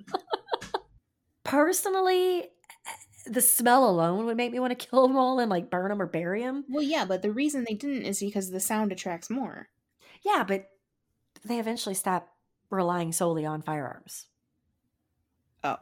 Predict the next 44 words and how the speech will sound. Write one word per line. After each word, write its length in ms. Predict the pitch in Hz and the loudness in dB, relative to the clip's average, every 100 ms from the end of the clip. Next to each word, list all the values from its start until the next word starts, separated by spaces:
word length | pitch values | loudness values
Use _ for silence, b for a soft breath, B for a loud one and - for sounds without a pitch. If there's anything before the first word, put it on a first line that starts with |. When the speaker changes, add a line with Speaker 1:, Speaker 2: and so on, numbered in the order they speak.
| - | 4
Speaker 1:
I 260 | 226 330 320 | 10 10 10
pers-, 360 | - 277 370 | 6 6 6
my 240 | 247 285 403 | 4 6 8
weapon 340 | 247 226 214 | 8 6 4
of 80 | 196 | 0
choice 300 | 214 196 180 | 2 2 0
is 140 | 165 | 0
not 280 | 208 226 - - - | 4 4 2 -10 -6
a 60 | 175 | -2
gun, 220 | 160 156 | -2 -2
believe 200 | 165 160 | -4 -2
it 60 | |
or 60 | 160 | -4
not, 260 | 156 151 - b b b b b - | -6 -8 -14 b b b b b 0
because 340 | 226 233 196 | 6 6 6
knives 680 | 190 196 208 277 320 - - _ 202 - | 4 6 6 4 2 -4 -8 _ -20 0
don't 520 | 226 226 220 - - - _ _ _ _ _ 196 | 2 2 0 -8 -10 -12 _ _ _ _ _ 0
run 200 | 202 196 | 2 4
out 140 | 180 | 2
of 80 | 180 | 2
ammo 380 | 233 185 151 165 | 0 2 0 -4
and 200 | 175 180 | -4 2
knives 400 | 196 226 208 - | 4 4 2 0
don't 260 | 185 185 | -2 -2
jam. 540 | - 202 220 165 202 180 _ _ _ _ - | -6 -4 -2 -4 -8 -20 _ _ _ _ -6
Knives 300 | 196 214 233 | 0 2 2
can 140 | - 190 | -2 -2
get 200 | 220 - | -2 0
wet. 380 | 180 - - - _ _ _ _ _ _ - | -2 -2 -10 -20 _ _ _ _ _ _ -4
So 720 | - 247 220 202 180 196 - _ _ _ _ _ _ _ _ - | 6 8 10 8 4 -4 -12 _ _ _ _ _ _ _ _ -12
you 240 | 254 254 | -2 2
do 220 | 269 277 254 | 4 4 8
learn 420 | 254 247 233 226 | 6 6 0 2
as 220 | 220 196 | 2 2
you 60 | 190 | 2
go 240 | 196 185 | 2 2
on, 460 | 196 202 190 170 185 | 2 2 2 0 -2
you 120 | 196 | 0
know, 140 | 180 | 0
people 240 | 170 208 190 | -2 -4 -4
start 260 | 208 190 | -2 -2
using 380 | 196 214 185 175 | -2 -6 -4 -4
different 360 | 180 190 175 175 | -2 -2 -4 -4
types 340 | - 170 165 | -2 -2 -2